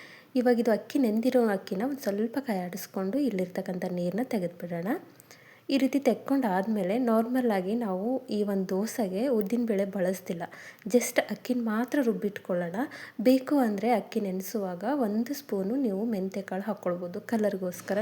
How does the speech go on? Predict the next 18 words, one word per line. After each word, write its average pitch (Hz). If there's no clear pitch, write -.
ನೀವು 196
ಮೆಂತ್ಯಕಾಳನ್ನ 180
ಯೂಸ್ 190
ಮಾಡ್ಕೊಳ್ಬೋದು. 180
But 262
ನಾನಿಲ್ಲಿ 220
ಹಾಕಿಲ್ಲ, 185
ಒಂದು 190
ಸ್ವಲ್ಪ 180
ಕಲರ್ 185
ವೈಟಲ್ಲೇ 190
ಇರಲಿ 190
ಅನ್ನೋದಕ್ಕೋಸ್ಕರ 180
ಮೆಂತ್ಯಕಾಳು 185
ಹಾಕದೆ 185
ನೆನೆಸಿದ್ದೆ. 220
ಇವಾಗ 254
ನೋಡಿ, 233